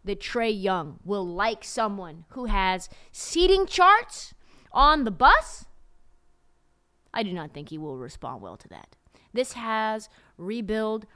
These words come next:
written all over it. And if Quinn Snyder is smart,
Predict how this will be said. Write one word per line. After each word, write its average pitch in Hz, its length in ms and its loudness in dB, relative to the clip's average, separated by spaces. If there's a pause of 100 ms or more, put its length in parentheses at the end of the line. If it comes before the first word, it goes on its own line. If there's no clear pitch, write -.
written 220 360 -4
all 214 220 -2
over 175 280 -6
it. 185 140 -14 (480)
And 185 160 -8
if 190 160 -8
Quinn 254 240 -4
Snyder 247 380 -6
is 208 140 -6
smart, 208 380 -10